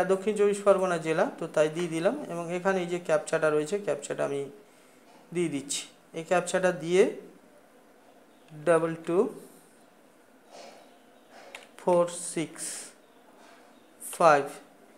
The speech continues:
এটা লিখে ডিসপ্লে করলেই দেখতে পেয়েছেন, ঠিক আছে, যুধিষ্ঠির পুরকাইত, daughter of late নিরাপদ পুরকাইত,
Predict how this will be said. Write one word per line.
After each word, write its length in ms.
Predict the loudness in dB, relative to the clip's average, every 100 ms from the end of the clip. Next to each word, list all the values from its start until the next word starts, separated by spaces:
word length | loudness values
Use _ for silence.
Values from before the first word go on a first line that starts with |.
| _ -20 -20 _ -20 -20 _ -20 -20 -10
এটা 140 | -6 -4
লিখে 240 | -4 -2 -2 -2 -6
ডিসপ্লে 300 | -8 -2 -2 0
করলেই 320 | 0 2 2 0 -12 -20 -20 _ _ _ _ _ _ _ _ _ -20 -20 -20 -20 -20 -20 -20 -18 -16
দেখতে 200 | 4 8
পেয়েছেন, 300 | 8 6 -2 -4 -12 -20 -20 _ -20 _ _ -20 -20 _ _ -20 _ _ _ _ _ _ _ _ _ _ _ -6
ঠিক 140 | -2 0
আছে, 160 | -2 -4 -8 -12 -14 -10
যুধিষ্ঠির 480 | -8 -8 -6 -6 -6
পুরকাইত, 480 | -10 2 6 6 2 -12 -20 -20 -20 -20 -20 -20 _ -20 -6 4
daughter 300 | 4 6 6 6
of 60 | 4 0
late 280 | 0 -2 -4 -10 -12 -18 -10
নিরাপদ 400 | -2 0 2 2 0 -2
পুরকাইত, 340 | -4 2 0